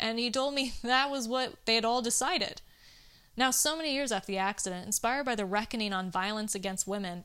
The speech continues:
reliving her own dehumanization to the point of death in Mexico, and furious that there had not been more legal repercussions against Weinstein, Thurman says she handed over the result of her own excavations to the police and ramped up the pressure to cajole the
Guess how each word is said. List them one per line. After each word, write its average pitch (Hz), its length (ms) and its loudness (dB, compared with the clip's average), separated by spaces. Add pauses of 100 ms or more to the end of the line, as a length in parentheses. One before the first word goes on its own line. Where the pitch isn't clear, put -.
reliving 277 400 0
her 254 140 0
own 226 240 0
dehumanization 233 1200 -2 (220)
to - 100 -4
the 269 80 -8
point - 320 -4
of - 160 -8
death 214 540 0
in 202 180 -2
Mexico, 196 580 0 (500)
and 262 100 0
furious 349 540 0
that - 180 -4 (380)
there 262 100 2
had 262 80 2
not 285 240 2
been 302 120 -2
more 240 200 0
legal 254 420 2
repercussions 240 720 0
against 196 300 -2
Weinstein, 190 600 -2 (400)
Thurman 370 360 0
says 202 440 2
she 226 180 4
handed 294 360 -2
over 262 240 0
the 214 100 -2
result 202 380 0
of 185 60 -8
her 190 200 -6
own 247 180 -2
excavations 196 680 -2
to - 100 -6
the 190 80 -8
police 185 540 -4
and 202 180 -4
ramped 233 280 0
up 220 120 -4
the 214 100 -4
pressure 190 580 -2 (260)
to - 80 -6
cajole 262 400 0
the 277 160 0